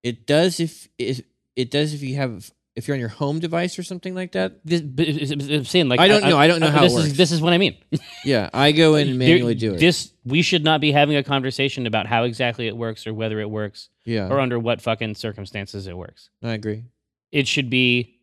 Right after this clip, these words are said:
Speaker 2: it should happen automatically for every game, every time I play. Because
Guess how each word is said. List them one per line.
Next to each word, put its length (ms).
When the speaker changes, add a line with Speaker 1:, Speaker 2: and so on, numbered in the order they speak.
Speaker 2:
it 140
should 160
happen 340
automatically 680
for 180
every 320
game, 380
every 200
time 240
I 100
play. 320
Because 300